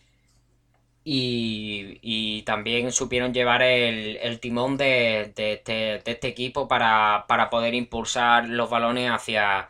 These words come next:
hacia la delantera. Y luego por parte de, del Celta de Vigo, destaco a Enremor y a, y a, y a Aspas,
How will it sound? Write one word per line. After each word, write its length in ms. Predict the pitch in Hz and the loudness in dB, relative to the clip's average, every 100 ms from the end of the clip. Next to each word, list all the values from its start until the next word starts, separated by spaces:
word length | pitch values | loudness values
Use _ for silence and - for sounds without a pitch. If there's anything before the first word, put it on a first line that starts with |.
| _ | _
hacia 280 | 120 113 120 | -6 -2 -2
la 100 | 110 | 0
delantera. 600 | 110 107 - 107 98 - _ _ _ _ _ _ _ - _ - | 0 -4 -4 -4 -4 -8 _ _ _ _ _ _ _ -20 _ -2
Y 60 | 147 | 2
luego 200 | 151 151 | 2 4
por 200 | 135 - | 0 2
parte 340 | 135 139 160 | 2 2 4
de, 440 | 151 151 147 147 135 | 6 8 8 6 2
del 160 | 139 | 0
Celta 320 | 131 143 135 139 | 0 -2 0 -2
de 100 | 135 | -2
Vigo, 460 | 147 156 180 - - | -2 -2 -2 -2 -8
destaco 800 | 131 127 - 131 127 139 131 131 | -4 -4 0 0 2 4 4 6
a 80 | 131 | 4
Enremor 580 | 135 135 135 143 - - | 2 0 0 -2 -2 -4
y 200 | 135 123 | -2 2
a, 680 | 113 110 110 107 104 101 - _ _ | 4 4 2 2 -2 -6 -12 _ _
y 100 | 135 | -2
a, 260 | 127 120 - | 0 0 -2
y 160 | 135 123 | -4 0
a 80 | 127 131 139 | 2 2 2
Aspas, 360 | - 147 156 | 0 -2 -2